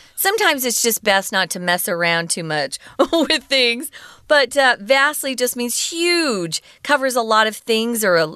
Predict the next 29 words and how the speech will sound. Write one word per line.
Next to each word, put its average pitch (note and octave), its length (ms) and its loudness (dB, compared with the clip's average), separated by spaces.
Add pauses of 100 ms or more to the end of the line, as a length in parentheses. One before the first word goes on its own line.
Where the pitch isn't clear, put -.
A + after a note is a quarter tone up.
a E3 140 2
big F#3 400 -4
area. G3 680 2 (400)
Um, D#3+ 380 0 (420)
something A3 440 0
is E3+ 160 0
vastly F#3 600 0
different. E3+ 380 -4
It's D3+ 140 -6
very G#3 600 2
different D#3+ 380 -4 (280)
to C#4+ 140 -2
a A#3 100 4
great A#3+ 480 0
extent B3 720 -2
or F#3 360 2 (360)
quantity. C4 960 0 (240)
You C4 80 -6
can A#3 200 0
use A3 180 -2
vast G3+ 580 2
as G3 160 0
an F#3+ 100 -8
adjective. F#3 580 -2
Vastly F3 420 0
here E3 340 -4
is E3+ 180 -2
an G3+ 140 -6 (160)
adverb. D#3+ 880 -2